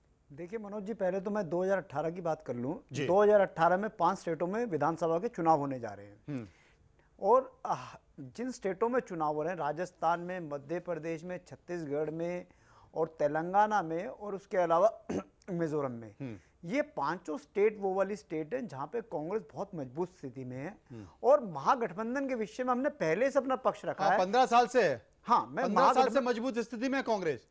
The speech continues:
Speaker 2: पन्द्रह
Speaker 1: मैं
Speaker 2: साल से आप सत्ता में नहीं आ पाए वहां पर।
Speaker 1: मैं वही
Speaker 2: मध्य
Speaker 1: कह रहा हूँ
Speaker 2: प्रदेश, छत्तीसगढ़ में।
Speaker 1: मनोज जी, मैं वही कह रहा हूँ कि महागठबंधन के विषय में मैं एक चीज क्लियर कर दूं
Speaker 2: हम्म।
Speaker 1: कि जहां-जहां हमारे साथी दल जिस-जिस स्टेट में मजबूत हैं, हम उनके साथ चुनाव लड़ेंगे।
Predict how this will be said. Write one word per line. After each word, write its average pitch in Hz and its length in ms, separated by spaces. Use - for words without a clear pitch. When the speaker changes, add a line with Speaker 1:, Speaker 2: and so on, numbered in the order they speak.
Speaker 2:
पन्द्रह 190 220
Speaker 1:
मैं 233 60
Speaker 2:
साल 226 160
से 247 100
आप 247 80
सत्ता 220 300
में 240 100
नहीं 277 100
आ 269 60
पाए 208 160
वहां 151 160
पर। 113 240
Speaker 1:
मैं 233 160
वही 208 240
Speaker 2:
मध्य 220 100
Speaker 1:
कह 233 100
रहा - 60
हूँ - 80
Speaker 2:
प्रदेश, - 180
छत्तीसगढ़ 190 300
में। 117 160
Speaker 1:
मनोज 180 220
जी, 233 200
मैं 196 100
वही 214 240
कह 156 180
रहा 151 80
हूँ 202 80
कि 277 100
महागठबंधन 190 840
के 233 80
विषय 175 300
में 214 140
मैं 247 160
एक 220 260
चीज 254 140
क्लियर 233 240
कर 160 180
दूं 120 140
Speaker 2:
हम्म। 120 440
Speaker 1:
कि 302 180
जहां-जहां 220 800
हमारे 208 320
साथी 190 640
दल 156 240
जिस-जिस 214 440
स्टेट 226 240
में 247 100
मजबूत 208 480
हैं, 294 60
हम 254 100
उनके 180 200
साथ 175 180
चुनाव 185 300
लड़ेंगे। 220 340